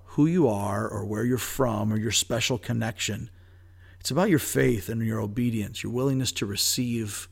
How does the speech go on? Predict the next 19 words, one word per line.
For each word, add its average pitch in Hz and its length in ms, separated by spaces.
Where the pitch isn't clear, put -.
the 117 60
truth - 360
of 98 120
God. 101 380
That's - 160
what 175 120
happens 151 420
in 143 80
this 139 140
story 147 240
with 139 100
Elijah. 143 480
Eli-, 120 380
Elijah 135 560
is, 117 340
uh, 117 180
preaching 160 480
and, 110 220
and 104 680